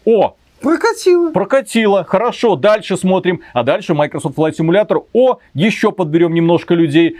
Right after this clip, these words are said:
Speaker 1: А дальше Halo Infinite, который позиционируется уже сразу на десять лет вперед. То есть они рассчитывают, э, из, из того, чтобы их игра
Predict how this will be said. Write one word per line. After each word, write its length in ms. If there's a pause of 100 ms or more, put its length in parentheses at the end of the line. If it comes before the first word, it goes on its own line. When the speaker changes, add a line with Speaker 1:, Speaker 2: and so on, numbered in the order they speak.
Speaker 1:
А 100
дальше 300
Halo 340
Infinite, 300
который 340
позиционируется 840
уже 180
сразу 520
на 120
десять 400
лет 160
вперед. 360 (220)
То 80
есть 140
они 240 (140)
рассчитывают, 800
э, 260 (280)
из, 100 (100)
из 180
того, 340 (140)
чтобы 380
их 340
игра 400